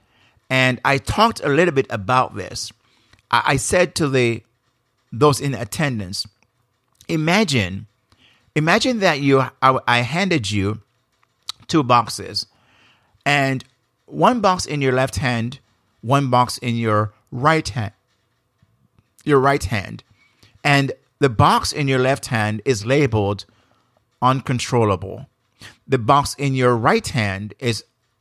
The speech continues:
labeled controllable." And then I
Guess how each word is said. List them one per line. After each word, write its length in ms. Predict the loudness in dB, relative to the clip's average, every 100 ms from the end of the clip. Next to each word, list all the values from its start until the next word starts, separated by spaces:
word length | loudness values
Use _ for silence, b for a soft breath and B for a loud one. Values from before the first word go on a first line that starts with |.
| _
labeled 560 | 0 2 2 2 -2 -4 -6
controllable." 720 | -6 -2 0 0 0 -4 -14 _ _ _ _ _ _ _ _ B B B
And 180 | -2 2
then 460 | 2 2 0 -6 b b b 0
I 180 | 0